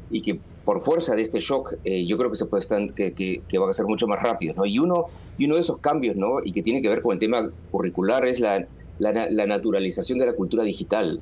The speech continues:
¿no? Tan, en la educación, en la educación terciaria, ¿no? Como ya como algo,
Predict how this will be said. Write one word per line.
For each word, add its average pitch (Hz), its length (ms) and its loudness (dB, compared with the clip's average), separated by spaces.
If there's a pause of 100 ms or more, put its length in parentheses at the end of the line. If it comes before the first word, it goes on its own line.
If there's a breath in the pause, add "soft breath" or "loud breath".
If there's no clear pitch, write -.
(280)
¿no? 104 280 2 (120)
Tan, 104 240 2
en 101 120 2
la 92 60 4
educación, 92 720 0
en 101 100 2
la 92 60 4
educación 87 340 2
terciaria, 90 460 2
¿no? 95 100 2
Como 101 220 2
ya 113 220 2
como 92 320 2
algo, 104 500 2